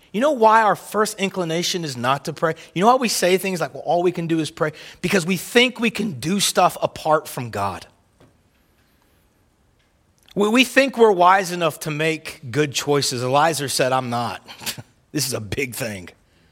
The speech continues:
I need God's wisdom. We don't pray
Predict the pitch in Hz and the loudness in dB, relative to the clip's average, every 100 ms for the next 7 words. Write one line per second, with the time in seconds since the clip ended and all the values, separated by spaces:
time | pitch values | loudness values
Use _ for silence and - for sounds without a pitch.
0 | _ _ _ _ - 160 143 156 170 160 | _ _ _ _ 2 2 2 -2 0 2
1 | 127 143 139 135 117 - 117 123 120 104 | 6 8 8 4 -2 -10 -6 -4 -4 -6
2 | 90 82 _ _ _ _ _ _ _ _ | -12 -16 _ _ _ _ _ _ _ _
3 | _ _ _ _ _ _ - 190 247 285 | _ _ _ _ _ _ 0 2 6 6
4 | 262 - - 196 220 240 196 151 143 | 4 -2 -6 4 4 6 4 2 0